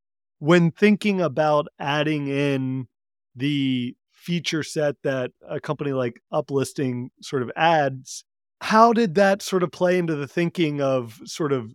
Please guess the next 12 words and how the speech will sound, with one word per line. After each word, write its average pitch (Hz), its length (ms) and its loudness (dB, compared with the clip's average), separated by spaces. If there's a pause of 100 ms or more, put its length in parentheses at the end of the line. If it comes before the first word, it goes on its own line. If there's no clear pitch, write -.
(120)
go 185 200 4
ahead 156 420 2
and 123 260 -6
building 160 600 -2 (240)
sort 160 240 -2
of 135 100 -4
a 127 240 -4 (120)
P 190 140 -4
M 170 120 -2
S 160 180 -4
Lite 156 220 -2
ourself, 220 600 -4